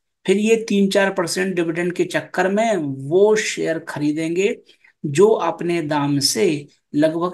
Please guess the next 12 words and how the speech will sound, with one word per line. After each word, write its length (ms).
पन्द्रह 340
परसेंट 460
ऊपर 320
चढ़ 300
चुका 320
है। 240
इसलिए 440
हुजूरों 500
वाला, 360
ऊपरी 460
लेवल 400
पर 300